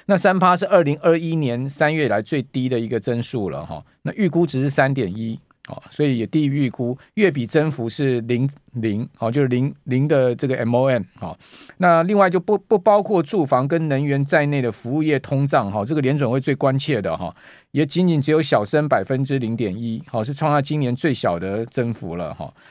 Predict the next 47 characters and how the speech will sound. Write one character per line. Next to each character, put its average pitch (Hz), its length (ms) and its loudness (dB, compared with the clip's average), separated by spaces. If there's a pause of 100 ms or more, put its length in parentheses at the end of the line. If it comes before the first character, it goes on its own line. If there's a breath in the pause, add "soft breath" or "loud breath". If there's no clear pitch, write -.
(240 soft breath)
那 165 120 2
十 151 280 -2
月 202 240 4
呢， 151 480 2
个 214 180 4
人 135 160 2
收 160 320 2
入 160 160 2
跟 147 180 0
支 151 240 -4
出 147 240 -2
的 131 120 0
部 131 200 -2
分 123 260 -2
呢， 117 200 -4 (300 soft breath)
呃， 113 320 0
这 147 160 -2
个 131 180 -2 (460)
月 202 160 2
比 127 180 -4
增 160 220 2
幅 120 160 -4
都 147 120 0
是 139 140 -2
零 117 160 -2
点 123 200 0
二， 127 300 -2 (180)
哦， 110 140 -4
也 131 160 0
显 120 240 -2
示 160 200 -4
呢， 123 280 -2 (280 soft breath)
个 185 160 2
人 131 200 2
支 147 240 -4
出 147 200 -4
收 143 240 0
入 139 160 -2
都 135 180 0
有 107 160 -2
出 135 240 -6
现 135 180 -2
放 123 300 0
缓 87 180 -4
的 85 80 -8
情 87 280 -10
况。 104 260 -4